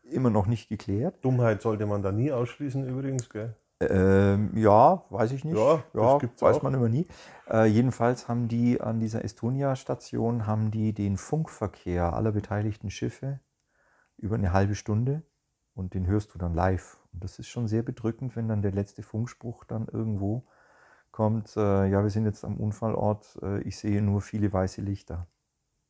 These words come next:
Speaker 1: Rettungswesten, die da blinken in sieben Grad kaltem Wasser.
Speaker 2: Ja, das ist bitter.
Speaker 1: Das ist schon sehr bedrückend. Also das habe ich mir angeguckt, das war sehr schön. Stockholm ist immer geil.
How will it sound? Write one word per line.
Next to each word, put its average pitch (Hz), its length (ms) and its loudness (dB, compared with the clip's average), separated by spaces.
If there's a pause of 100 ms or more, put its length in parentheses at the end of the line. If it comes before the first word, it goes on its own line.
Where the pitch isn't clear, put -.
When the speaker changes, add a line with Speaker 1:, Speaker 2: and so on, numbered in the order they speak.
(640)
Speaker 1:
Rettungswesten, 92 1120 -2
die 85 160 -12
da 82 160 -4
blinken 85 680 -6
in 90 380 -8
sieben 92 320 -6
Grad 85 320 -6
kaltem - 340 -10
Wasser. 95 340 -12 (420)
Speaker 2:
Ja, 107 200 -8 (120)
das 101 140 -14
ist - 80 -20
bitter. - 320 -10 (400)
Speaker 1:
Das 107 180 0
ist 127 120 0
schon 120 160 2
sehr 110 100 4
bedrückend. 104 400 -2 (300)
Also 110 160 6
das 165 180 6
habe 220 80 2
ich 196 80 -4
mir 196 120 4
angeguckt, 165 360 0
das 127 140 -4
war 120 80 2
sehr 113 100 -2
schön. 127 260 -4
Stockholm 98 360 0
ist 85 140 -2
immer 87 200 -2
geil. 71 280 -8